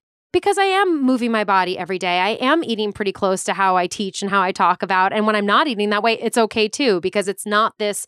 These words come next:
on again, off again. It's not this di-, I'm not on the diet roller coaster. I'm not the, like, you can have this and now you can't. There's no, I'm not rewarding myself with food. I have worked years, you guys, painstakingly worked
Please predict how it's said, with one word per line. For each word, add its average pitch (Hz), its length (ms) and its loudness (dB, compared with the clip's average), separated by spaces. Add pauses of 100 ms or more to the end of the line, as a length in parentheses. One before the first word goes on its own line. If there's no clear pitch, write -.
(340)
on 220 240 2
again, 202 260 0
off 196 220 2
again. 165 320 -4
It's - 160 -12
not 214 240 0
this - 180 -10
di-, 175 240 0
I'm 226 140 4
not 226 300 4
on 185 160 0
the 170 80 -6
diet 156 280 -4
roller 156 240 -6
coaster. - 300 -8
I'm 202 160 2
not 202 320 2
the, 196 160 2
like, 175 360 -2 (280)
you 226 140 2
can 208 100 0
have 196 240 -2
this 190 200 -4
and 196 80 -4
now 185 100 -2
you 175 180 -4
can't. 175 300 -6
There's 196 160 -6
no, 220 220 2
I'm 208 40 -16 (300)
not 254 180 0
rewarding 214 460 2
myself 196 340 0
with 175 100 -8
food. 202 300 -2
I 220 140 2
have 240 180 0
worked 220 280 -4
years, 254 760 -2
you 208 60 -4
guys, 196 220 -4
painstakingly 226 840 -2
worked 180 400 -2